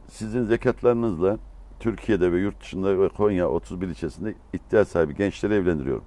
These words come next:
Siz zekat vererek beni ve ekibimi şerefli kılıyorsunuz. Sorunlarını, iyi gününüzde beni aramayın. Ben zaten iyiyim, mutlu bir adamım. İyiliğe ihtiyacım yok. <laughs> Her gün mutluyum. Çünkü her gün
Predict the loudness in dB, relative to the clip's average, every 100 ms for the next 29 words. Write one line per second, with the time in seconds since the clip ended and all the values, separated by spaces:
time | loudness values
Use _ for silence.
0 | -14 -20 -20 -20 -20 -20 -2 2 2 2
1 | 0 2 2 4 2 2 0 -2 0 2
2 | 2 0 -4 -6 -2 0 0 -4 -8 -6
3 | -6 -8 -18 -20 -20 -20 -20 -20 -20 2
4 | 4 6 4 4 2 0 -8 -6 -4 -2
5 | -2 0 -2 -2 0 2 2 2 -2 -10
6 | -18 -20 -20 -20 -20 -10 -6 -2 0 4
7 | 2 4 2 2 0 -6 -6 2 4 6
8 | 4 2 -10 -6 -2 0 0 2 6 6
9 | 6 2 2 2 2 0 0 -4 -2 0
10 | 6 10 10 10 2 0 -4 -2 0 0
11 | -2 -4 6 8 8 6 -4